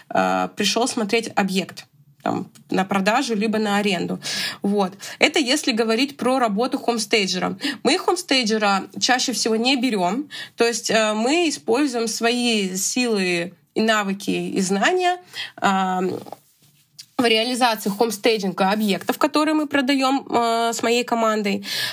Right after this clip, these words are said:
Поэтому мы уже на этом, ку-, грубо говоря, экономим. Пожалуйста, щас куча всяких картинок там в Инстаграме, ВКонтакте, в интернете, грубо говоря, куча всяких разных картинок в интернете, которые, на которые можно, э, равняться и какую-то насмотренность себе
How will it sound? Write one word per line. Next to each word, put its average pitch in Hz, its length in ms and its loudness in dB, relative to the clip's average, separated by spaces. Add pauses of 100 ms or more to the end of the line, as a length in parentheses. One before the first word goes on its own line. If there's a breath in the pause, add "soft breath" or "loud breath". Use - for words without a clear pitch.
Поэтому 285 400 2
мы 254 160 0
уже 254 240 2
на 277 100 2
этом, 247 260 0
ку-, 208 260 -6 (120)
грубо 226 280 0
говоря, 226 300 0
экономим. 190 600 0
Пожалуйста, 208 420 0
щас - 460 -2
куча 233 360 0
всяких 214 420 -2
картинок 220 580 0
там 180 180 0
в 185 40 -4
Инстаграме, 208 880 0 (280 loud breath)
ВКонтакте, 214 960 0
в 190 100 -2
интернете, 226 640 0
грубо 190 280 -2
говоря, 180 200 0
куча 233 320 -2
всяких 202 400 -2
разных 196 320 0
картинок 214 460 -2
в 196 40 0
интернете, 214 440 0
которые, 226 400 0
на 202 100 0
которые 240 320 0
можно, 233 480 0 (360 loud breath)
э, 196 320 2
равняться 233 440 0
и - 20 -6
какую-то 233 340 -2
насмотренность 214 640 0
себе 233 360 2